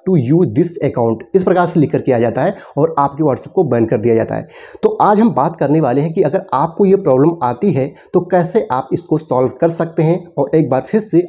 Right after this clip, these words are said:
आप अपने WhatsApp को यूज़ कर सकते हैं। इसके लिए आपको यहाँ पर करना क्या होगा, सबसे पहले मैं आपको यहाँ पर लेकर के चलूँगा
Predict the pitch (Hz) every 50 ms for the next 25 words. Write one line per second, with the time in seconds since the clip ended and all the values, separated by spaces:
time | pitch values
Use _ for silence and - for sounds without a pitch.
0 | - 139 135 - 139 - - 127 120 120 131 113 - - 175 180 - - 123 117
1 | 113 127 170 - - - - - 120 107 - 113 - - 110 110 104 101 - -
2 | - - - - - - - - - - 208 202 - - 254 240 214 214 - 233
3 | 220 214 - - - - 143 131 160 185 185 185 156 139 131 147 165 185 - -
4 | - - - - - - - 220 - 262 233 240 226 240 220 214 208 202 - 208
5 | 202 202 202 196 180 170 185 170 165 196 185 - 170 175 180 185 190